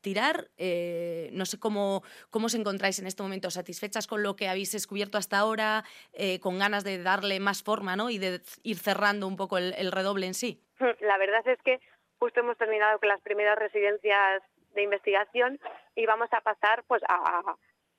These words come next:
Speaker 2: encuerparlo, a darle forma, a pulirlo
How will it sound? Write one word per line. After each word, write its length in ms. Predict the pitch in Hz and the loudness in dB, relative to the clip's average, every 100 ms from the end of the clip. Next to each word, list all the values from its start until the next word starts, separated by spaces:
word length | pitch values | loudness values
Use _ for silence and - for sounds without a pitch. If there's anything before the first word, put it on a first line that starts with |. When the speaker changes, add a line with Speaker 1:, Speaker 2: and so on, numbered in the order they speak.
| _ | _
Speaker 2:
encuerparlo, 880 | 214 196 196 185 196 196 233 240 254 | -2 4 2 4 2 2 4 6 6
a 140 | 220 | 6
darle 300 | 190 196 202 | 4 4 2
forma, 760 | - 202 226 233 226 233 240 254 | 2 0 2 4 4 6 4 0
a 140 | - 190 | 0 0
pulirlo 680 | 196 185 214 233 226 240 | 2 0 0 2 4 4